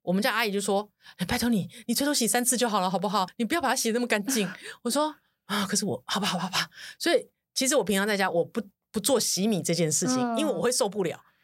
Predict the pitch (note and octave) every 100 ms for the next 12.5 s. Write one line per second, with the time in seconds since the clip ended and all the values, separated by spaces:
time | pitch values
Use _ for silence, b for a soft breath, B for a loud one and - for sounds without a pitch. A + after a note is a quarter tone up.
0 | _ A3+ D#4+ E4 G#3+ A3+ D4+ C4 A#3 A#3+
1 | A3 B3+ G#3 F3+ A3 G3+ G3 G#3 B3 A#3
2 | E3 C4 A3 F#3+ G3+ G3+ - - B3+ A3+
3 | A#3 B3+ G#3+ A3+ G3 C#4 C4 - C#4 B3
4 | G3+ G3+ G#3 A3+ G#3 G#3 - C3 C3 C3+
5 | B B B D4 B3 G3 B3 G3+ G3+ D3
6 | F#3 F#3+ E3+ F3+ F#3+ E3+ E3+ C3 D3+ C3
7 | C#3 - G3+ D#3 A#3 B3 A#3+ A#3 A3 G#3+
8 | G3+ G#3 G#3+ B3+ - C4 A3 G#3 G#3+ E3+
9 | C3+ C#3+ - F#3+ F3 E3 F#2 - - _
10 | _ _ - A#3 D4 D4 A#3+ B3 F3+ A3
11 | E3+ D3 C3 D3 C#3+ - D3+ D3+ E3 G3
12 | F3+ D#3+ C3+ -